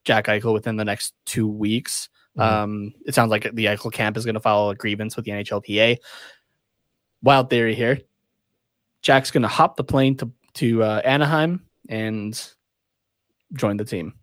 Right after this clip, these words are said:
Speaker 2: Mm-hmm. Pack his bags
Speaker 1: I'm
Speaker 2: a little heavy. And
Speaker 1: Yeah, exactly.
Speaker 2: just
Speaker 1: Pack, yeah,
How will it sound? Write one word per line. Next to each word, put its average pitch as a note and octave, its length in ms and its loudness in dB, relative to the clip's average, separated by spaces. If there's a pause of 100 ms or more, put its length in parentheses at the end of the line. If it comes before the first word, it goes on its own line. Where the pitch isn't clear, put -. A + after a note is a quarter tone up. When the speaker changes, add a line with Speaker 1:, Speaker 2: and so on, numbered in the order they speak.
(280)
Speaker 2:
Mm-hmm. G2 100 -8 (240)
Pack A#2 220 0
his A#2+ 80 0
bags B2 320 6
Speaker 1:
I'm A#2 60 2
Speaker 2:
a - 20 8
little B2+ 160 6
heavy. D3 480 4
And G2+ 320 0
Speaker 1:
Yeah, B2 200 6
exactly. A#2 460 4
Speaker 2:
just A2+ 80 2
Speaker 1:
Pack, C3+ 240 4
yeah, C3+ 220 6